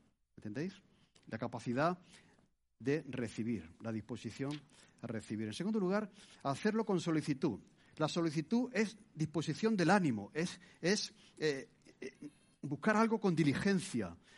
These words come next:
buscar algo con cuidado, poner interés y cuidado en eso. La solicitud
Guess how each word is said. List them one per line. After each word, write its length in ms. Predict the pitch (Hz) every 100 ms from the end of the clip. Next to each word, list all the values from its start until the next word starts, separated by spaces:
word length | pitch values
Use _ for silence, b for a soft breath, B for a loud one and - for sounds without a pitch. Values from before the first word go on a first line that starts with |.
| b b
buscar 340 | 123 - 185
algo 200 | 202 214
con 180 | 202 180
cuidado, 480 | 151 131 180 175 127
poner 280 | 143 175 247
interés 500 | 220 175 208 226 190
y 40 |
cuidado 440 | - 139 196 208 160
en 100 | 247
eso. 380 | - - 98 - _ _ _ _ _ b b b b _ _
La 120 | 123
solicitud 600 | 127 135 127 135 233 233